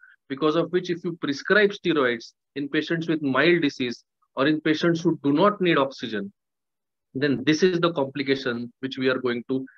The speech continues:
encounter. So people ask me why suddenly this mucor surge. I always tell them, look at the O P D prescription of home quarantine patients or look at the prescription of patients with mild covid disease. If you find steroids, especially strong steroids like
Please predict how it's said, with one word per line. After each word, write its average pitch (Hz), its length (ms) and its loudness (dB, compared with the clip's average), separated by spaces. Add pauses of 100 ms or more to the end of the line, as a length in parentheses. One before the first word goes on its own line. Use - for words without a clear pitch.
(140)
encounter. 117 540 -2
So 135 160 -4
people 156 300 2
ask 165 260 2
me 165 120 0
why 151 300 2
suddenly 160 480 -2
this 156 180 -2
mucor 135 380 -4
surge. 127 300 0 (460)
I 131 80 2
always 156 400 6
tell 143 220 2
them, 143 200 0
look 135 240 -2
at 151 160 0
the 165 60 0
O 143 260 -2
P 170 80 4
D 170 80 4
prescription 143 640 -4
of 139 100 -4 (160)
home 151 220 -2
quarantine 131 480 0
patients 117 460 -4 (220)
or 120 100 0
look 135 180 4
at 160 120 4
the 170 100 0
prescription 156 640 -2
of 151 200 0
patients 139 360 -4
with 151 120 -2
mild 143 440 0
covid 135 280 0
disease. 117 400 -6 (340)
If 135 140 -2
you 170 80 6
find 165 400 2
steroids, 139 680 0
especially 165 380 0
strong 165 520 0
steroids 127 500 0
like 131 200 0